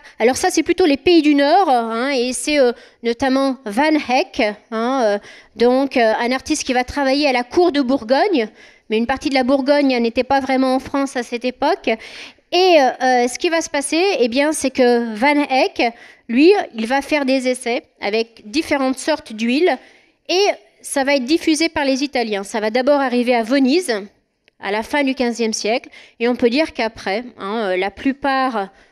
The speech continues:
donc, euh, euh, des, des tableaux, hein, euh, vont être faits avec de l'huile,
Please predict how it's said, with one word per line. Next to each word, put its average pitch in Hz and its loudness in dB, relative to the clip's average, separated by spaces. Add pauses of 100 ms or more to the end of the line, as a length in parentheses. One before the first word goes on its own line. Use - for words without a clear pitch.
(140)
donc, 240 0
euh, 208 2
euh, 196 0 (300)
des, 214 -6 (160)
des 196 -2
tableaux, 285 2 (200)
hein, 240 -2
euh, 196 -2 (340)
vont 247 0
être 254 -2
faits 254 -4
avec 226 -4
de 233 4
l'huile, 233 2